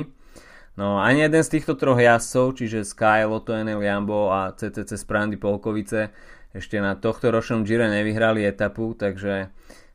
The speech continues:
sme mohli očakávať full gas hore a bezhlavo dole do Bormia, kde sa už chladilo šampanské pre víťaza kráľovskej etapy.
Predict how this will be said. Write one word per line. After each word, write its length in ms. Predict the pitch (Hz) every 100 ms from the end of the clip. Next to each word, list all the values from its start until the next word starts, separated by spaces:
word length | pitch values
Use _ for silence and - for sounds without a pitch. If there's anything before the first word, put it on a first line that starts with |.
| -
sme 140 | 104
mohli 320 | 104 117 131
očakávať 560 | 123 123 123 127 117 101
full 240 | - 156
gas 240 | 147 135 110
hore 560 | 107 110 110 113 120
a 400 | - 98 98 95
bezhlavo 960 | 98 101 104 104 107 104 101 95 92 - -
dole 320 | 101 104 107
do 160 | 104 101
Bormia, 720 | 107 104 110 110 110 110 113 - -
kde 160 | 95 92
sa 240 | - 98
už 240 | 95 92 -
chladilo 480 | 101 101 101 98
šampanské 720 | - 104 101 107 101 - 104 101
pre 260 | 98 95 98
víťaza 400 | 104 110 104 104
kráľovskej 640 | 110 110 117 113 - 107
etapy. 340 | 104 123 127